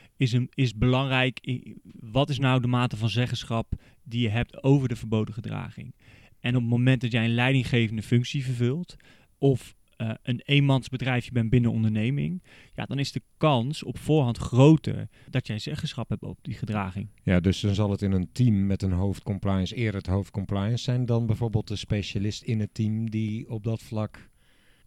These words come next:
Speaker 1: In beginsel zeker, maar uiteindelijk, en dat kunnen we denk ik ook niet genoeg benadrukken, het zal steeds een feitelijke beoordeling zijn. Dus ook als jij een compliance officer bent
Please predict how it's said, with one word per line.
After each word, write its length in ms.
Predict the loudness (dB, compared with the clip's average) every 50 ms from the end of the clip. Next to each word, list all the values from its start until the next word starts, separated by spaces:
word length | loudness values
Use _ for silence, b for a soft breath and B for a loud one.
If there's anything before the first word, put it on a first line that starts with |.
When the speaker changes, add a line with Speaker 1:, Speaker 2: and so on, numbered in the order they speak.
| b
Speaker 1:
In 140 | 2 4 4
beginsel 340 | 4 4 2 0 0 0 -2
zeker, 540 | 2 4 6 6 6 6 4 2 0 0 0
maar 500 | -2 -4 -2 -2 -2 -2 -2 -4 -4 -6
uiteindelijk, 680 | -6 -8 -8 -6 -4 -4 -2 -2 -2 -4 -4 -4 -6
en 60 | -6 -8
dat 220 | -8 -10 _ -10
kunnen 200 | -6 -4 -2 -2
we 60 | -4
denk 80 | -4 -4
ik 40 | -4
ook 100 | -4 -2
niet 80 | -2 -2
genoeg 260 | 2 4 4 4 4
benadrukken, 640 | 2 0 0 0 0 0 0 0 0 0 0 -4 -6 -6 B B B B B
het 100 | B -4
zal 180 | 4 6 6 6
steeds 260 | 6 4 2 2 2
een 80 | 0 -4
feitelijke 480 | 2 4 4 4 4 4 0 -2 -2
beoordeling 520 | -2 0 6 6 6 6 6 2 -2 -4 -6
zijn. 240 | -6 -8 -8 -10 -12 b b b b b b
Dus 160 | -10 -10 -10 _ _ 6
ook 320 | 8 10 10 10 8 4 -4
als 180 | -4 -4 -2
jij 300 | -2 -2 -2 -2 -4 -6 -8
een 100 | -10 -12
compliance 520 | -10 -8 -6 -2 0 2 2 0 0 -2 -6
officer 280 | -6 -6 -8 -8 -6
bent 300 | -4 -4 -4 -4 -6 -8